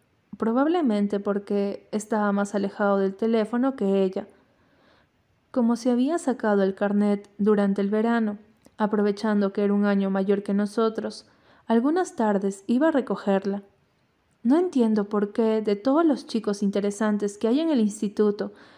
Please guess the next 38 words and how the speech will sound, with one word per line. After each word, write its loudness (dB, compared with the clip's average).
ha -2
tenido 2
que -2
liarse 0
con 0
él". 0
"Espero 0
que 0
tú 0
no 2
te -2
incluyas 0
en 0
el 2
grupo 2
de 2
los 0
interesantes". -2
"Que 2
te 2
den, 2
Harry". 0
"La 4
verdad 2
es 0
que 0
los -2
he 0
visto 2
hablando 2
hoy 2
en 0
clase, 2
pero -2
él 0
se -2
estaba 2
presentando", -2